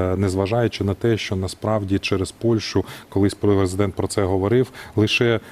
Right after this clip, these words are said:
е, дуже маленький відсоток їде саме, е, нашого аграрного сектору. Але, е, скажімо так,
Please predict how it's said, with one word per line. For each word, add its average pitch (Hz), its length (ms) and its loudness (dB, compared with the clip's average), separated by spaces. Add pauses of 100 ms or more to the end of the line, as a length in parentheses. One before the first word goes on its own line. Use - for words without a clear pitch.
(140)
е, 101 260 2
дуже 113 300 2
маленький 110 560 2
відсоток 101 720 0
їде 92 480 2
саме, 92 460 -2 (320)
е, 90 220 0
нашого 92 600 0
аграрного 90 480 -2
сектору. 143 580 -2 (300)
Але, 101 260 4
е, 95 960 2
скажімо 95 400 0
так, 95 200 2